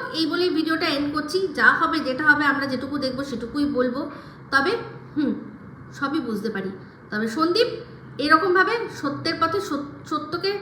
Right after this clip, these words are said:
সাথে নিয়ে এগিয়ে চলুক। অবশ্যই সবাই পাশে আছি আমরা। আর কৃষাণু, আজকে দেখলাম মনে হলো শরীরটা একটু ভালো রয়েছে, তো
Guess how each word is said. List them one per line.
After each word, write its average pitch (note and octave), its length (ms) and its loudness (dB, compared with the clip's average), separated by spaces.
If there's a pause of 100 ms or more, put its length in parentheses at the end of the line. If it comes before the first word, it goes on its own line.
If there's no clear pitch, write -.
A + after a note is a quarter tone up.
(260)
সাথে D#4+ 300 0
নিয়ে G4 180 2
এগিয়ে B3 400 -2
চলুক। D4 220 -4 (320)
অবশ্যই D#4+ 520 0
সবাই D4 380 0 (120)
পাশে A#3 280 -2
আছি G#3+ 220 -6
আমরা। G3+ 300 -4 (320)
আর G3 220 0 (360)
কৃষাণু, F#4 400 0 (340)
আজকে B3+ 260 -2
দেখলাম E4+ 340 2
মনে C#4+ 200 2
হলো E4+ 220 2
শরীরটা D4 400 -2
একটু - 360 -4
ভালো C#4+ 360 2
রয়েছে, D#4 380 2 (360)
তো B3 400 2